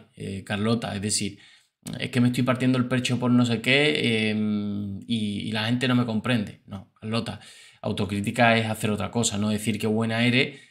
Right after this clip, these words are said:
em, porque te estás partiendo el pecho por el feminismo. No, el feminismo selectivo,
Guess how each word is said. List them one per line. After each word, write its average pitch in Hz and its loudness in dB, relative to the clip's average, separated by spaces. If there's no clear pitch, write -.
em, 92 0
porque 104 -4
te 107 -4
estás 107 -4
partiendo 113 -2
el 107 -2
pecho 117 0
por 113 -2
el 104 0
feminismo. 104 2
No, 107 0
el - -12
feminismo 107 2
selectivo, 113 4